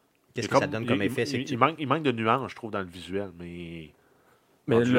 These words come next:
Speaker 2: là, c'est
Speaker 3: même, en même temps, le jeu s'est vraiment amélioré graphiquement. Euh, puis en plus, je pense, ça a été retardé, mais là, normalement, ils visent la mi-mars, mais le jeu devrait s'en venir sur PlayStation quatre.
Speaker 1: En plus ?
Speaker 3: En plus.
Speaker 1: Cool, cool.
Speaker 3: Donc, faut-il le
Speaker 2: Ouais,
Speaker 3: rappeler,
Speaker 2: il est
Speaker 3: un jeu
Speaker 2: déjà sur
Speaker 3: gratuit,
Speaker 2: Xbox.
Speaker 3: là. Ouais.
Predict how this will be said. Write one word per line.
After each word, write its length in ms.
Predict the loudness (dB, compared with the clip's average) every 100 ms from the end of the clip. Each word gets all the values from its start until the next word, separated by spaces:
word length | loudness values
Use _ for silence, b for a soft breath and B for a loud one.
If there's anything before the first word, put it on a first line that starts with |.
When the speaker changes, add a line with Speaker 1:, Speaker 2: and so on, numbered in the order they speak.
| 6
Speaker 2:
là, 80 | 6
c'est 100 | 0
Speaker 3:
même, 240 | 0 2 4
en 140 | 4
même 180 | 4 2
temps, 140 | 4
le 140 | 4 4
jeu 160 | 2
s'est 160 | 0 0
vraiment 300 | -2 -2 0
amélioré 460 | -2 -2 -4 -2 -2
graphiquement. 580 | -2 -4 -6 -2 -2 -2 b b b b b -10
Euh, 1120 | -8 -6 -8 -8 -8 -8 -8 -8 -6 -6 -8 -2
puis 100 | 0
en 140 | 2
plus, 880 | 2 6 6 6 0 -6 -8 -12 -4
je 60 | -2 -2 _ _
pense, 320 | -2 -2 -2 0
ça 80 |
a 80 | 0
été 180 | 2 0
retardé, 500 | -2 -4 -2 -2 -2 -2
mais 60 | 0
là, 160 | 0
normalement, 340 | 0 0 0 0
ils 120 | 0
visent 260 | 2 2
la 320 | 2 2 2 0
mi-mars, 640 | -2 -2 0 -2 -4 -2
mais 100 | 4
le 100 | 4
jeu 80 | 6
devrait 240 | 4 4
s'en 220 | 0 -2
venir 180 | -2 -4
sur 120 | -6
PlayStation 400 | -6 -4 -4 -4
quatre. 240 | -4 -6 -8 _ -10
Speaker 1:
En 100 | -8
plus ? 340 | -4 -4 -4 0
Speaker 3:
En 100 | 2
plus. 140 | 2
Speaker 1:
Cool, 280 | 2 0 -2 -4
cool. 200 | -4 -2
Speaker 3:
Donc, 160 | -4
faut-il 260 | -4 -2 0
le 80 | 4
Speaker 2:
Ouais, 100 | 4
Speaker 3:
rappeler, 160 | 6
Speaker 2:
il 20 | 6
est 20 |
Speaker 3:
un 80 | 6
jeu 80 |
Speaker 2:
déjà 140 | 6 6
sur 80 | 6
Speaker 3:
gratuit, 160 | 2 4
Speaker 2:
Xbox. 440 | 2 2 -6 -12
Speaker 3:
là. 60 |
Ouais. 60 | -14